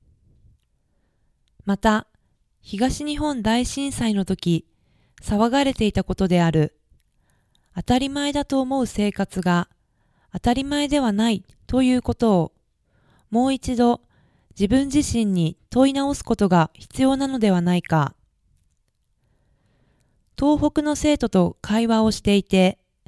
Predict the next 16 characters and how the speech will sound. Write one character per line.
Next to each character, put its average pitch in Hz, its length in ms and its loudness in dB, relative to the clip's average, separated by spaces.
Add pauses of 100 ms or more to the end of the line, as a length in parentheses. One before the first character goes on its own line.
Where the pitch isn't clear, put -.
(880)
未 220 240 0
だ 262 140 0
に 254 260 -2 (260)
風 - 140 -4
呂 262 140 0
に 233 260 0
穴 214 240 0
が 226 140 2
開 202 160 2
い 196 40 -4
て 220 180 2
い 214 80 4
る 220 100 2
と 185 140 0
か、 143 280 0 (1300)
校 254 220 -2